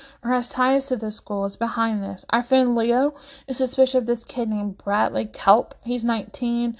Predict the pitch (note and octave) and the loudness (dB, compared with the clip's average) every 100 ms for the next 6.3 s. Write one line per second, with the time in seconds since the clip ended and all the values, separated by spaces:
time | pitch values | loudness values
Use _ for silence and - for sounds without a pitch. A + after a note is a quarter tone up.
0 | - - - - C4 A3+ A#3+ B3+ C4 C4 | -12 -20 -10 -2 -2 0 -2 0 0 0
1 | C4 - B3 A#3+ A#3 A3 - A3+ A3+ A3 | 0 0 0 0 -2 -6 -4 -2 -2 0
2 | G3+ G#3+ G#3+ A3 A3+ A3 A3 - G3 G#3 | 0 0 0 -2 0 2 0 -2 0 0
3 | G#3+ B3+ B3+ B3+ - - - - A#3+ B3+ | 2 2 2 0 -8 -20 -20 -6 0 4
4 | C4+ B3+ - - B3+ C4 B3+ C4 A3+ G3 | 2 2 -6 -4 2 2 4 2 2 0
5 | A3 A3+ A3 A3 A3+ A3 G#3+ - A3+ - | -2 0 0 0 -2 -4 -6 -4 -4 0
6 | A#3 A#3 | 2 2